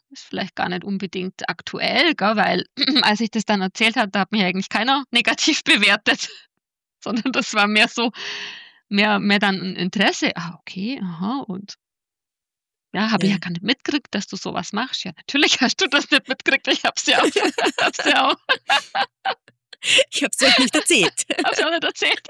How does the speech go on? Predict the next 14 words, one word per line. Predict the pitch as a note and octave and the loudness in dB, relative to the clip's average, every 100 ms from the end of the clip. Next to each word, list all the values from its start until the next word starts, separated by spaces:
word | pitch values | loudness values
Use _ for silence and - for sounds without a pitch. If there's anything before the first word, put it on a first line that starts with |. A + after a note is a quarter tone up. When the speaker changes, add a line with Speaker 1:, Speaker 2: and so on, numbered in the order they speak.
| E5+ | -8
Speaker 1:
genau. | - - - - _ - _ _ _ _ _ _ _ _ _ _ _ _ _ _ D#3+ - - - - - - _ _ _ _ _ - F#3+ - - | -4 -2 -2 -4 _ -20 _ _ _ _ _ _ _ _ _ _ _ _ _ _ 0 0 -10 -12 -14 -18 -20 _ _ _ _ _ -20 -20 -20 -6
Speaker 2:
Ja, | G3 G3 | -2 0
spannend. | - - G3 F3+ E3 E3+ | -2 -2 -2 -2 -4 -4
Echt | F3+ - - - _ - | -8 -8 -10 -12 _ -6
sch-, | |
schön, | G3 - F3 | -4 -2 -2
das | G#3 - | -2 -4
zu | G#3+ | -4
hören, | F#3+ F#3 F3+ | -2 -2 -4
wie | F#3 | -4
du | |
damit | F3+ E3+ - | -4 -4 -4
umgegangen | G#3 G#3+ - E3 E3+ F3 | -4 -4 -4 -6 -6 -8
bist. | F3 - | -10 -12